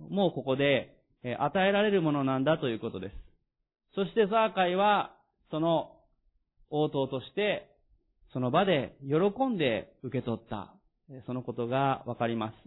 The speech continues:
えー、しかしなかなか、えー、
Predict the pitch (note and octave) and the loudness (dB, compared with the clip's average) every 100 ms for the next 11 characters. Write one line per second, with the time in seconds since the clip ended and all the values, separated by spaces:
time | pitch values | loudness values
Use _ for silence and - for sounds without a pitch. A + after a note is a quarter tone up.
0 | - - C#3 - G#3+ E3 E3 G3+ G#3+ A3 | -20 -12 -12 -4 -2 0 0 0 0 2
1 | G#3+ - - _ _ _ _ _ _ _ | 2 0 -8 _ _ _ _ _ _ _
2 | _ B2+ C3 A#2 A2+ A2 G2 - - _ | _ -12 -8 -6 -6 -8 -10 -12 -20 _
3 | _ | _